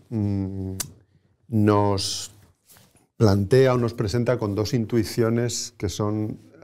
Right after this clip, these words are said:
hasta cierto punto contradictorias, ¿no? Dos intuiciones morales contradictorias. Y luego es un problema que tiene una derivada jurídica, eh, muy interesante y muy, mm, discutida,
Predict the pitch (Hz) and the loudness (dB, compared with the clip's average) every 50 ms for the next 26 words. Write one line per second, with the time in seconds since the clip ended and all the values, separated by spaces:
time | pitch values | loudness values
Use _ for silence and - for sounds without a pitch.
0 | - - - - 107 - - 101 87 104 98 92 - 95 95 113 107 101 117 113 | -18 -12 -10 -8 -6 -4 -4 -2 -2 -2 -2 -2 -4 -6 -4 -4 -4 -4 -4 -4
1 | 104 104 98 92 - 92 90 90 87 92 92 160 170 160 127 90 87 90 95 123 | -4 -4 -6 -6 -4 -4 -4 -4 -4 -2 0 0 0 0 -2 -6 -8 -10 -12 -12
2 | - - - _ _ _ _ _ _ - - - - _ _ _ - 110 95 90 | -12 -12 -14 _ _ _ _ _ _ -20 -20 -20 -20 _ _ _ -2 0 2 4
3 | 117 104 107 110 - 120 113 104 95 107 104 104 107 107 104 101 - - 101 87 | 4 4 4 2 2 2 0 0 2 2 2 2 2 2 0 -2 -4 -6 -6 -4
4 | - 92 90 90 92 - 117 117 123 131 127 127 - - 110 104 117 120 127 139 | -4 -4 -4 -4 -4 0 2 4 4 4 2 2 -2 -2 2 4 4 4 4 2
5 | 139 139 - - - - - - _ _ _ _ _ _ _ _ _ _ _ _ | 2 0 -6 -18 -18 -20 -20 -20 _ _ _ _ _ _ _ _ _ _ _ _
6 | - 110 95 131 123 131 135 135 127 107 107 98 104 120 120 127 131 131 131 123 | 0 2 6 6 6 6 6 4 2 2 2 2 2 4 4 4 4 4 4 4
7 | 123 120 117 110 104 120 139 139 127 113 98 - - 117 107 104 123 131 127 117 | 4 4 4 6 6 8 8 6 6 4 2 2 2 2 4 6 6 6 6 6
8 | 110 92 - - 95 90 87 87 - - - - _ _ - 113 101 98 98 101 | 4 2 2 2 2 2 0 -6 -10 -16 -20 -20 _ _ -2 0 0 2 2 0
9 | 101 101 104 101 101 101 104 107 107 110 107 113 107 104 - 131 127 123 104 - | -2 -2 -4 -4 -4 -4 -2 -2 -2 0 2 2 2 2 2 0 0 0 0 -2
10 | 92 90 90 90 85 87 98 101 104 104 104 104 104 101 101 98 98 98 98 98 | -2 -2 -2 -2 -4 -4 -2 -2 -2 -2 -2 -2 -2 -2 -4 -4 -4 -6 -6 -6
11 | 98 98 98 104 - 113 101 101 104 - - - - 104 95 90 107 113 120 113 | -8 -8 -8 -8 -6 -4 -2 -2 -2 -2 -2 -4 -6 -4 -2 2 4 4 6 6
12 | 107 101 113 139 175 | 6 4 2 0 -6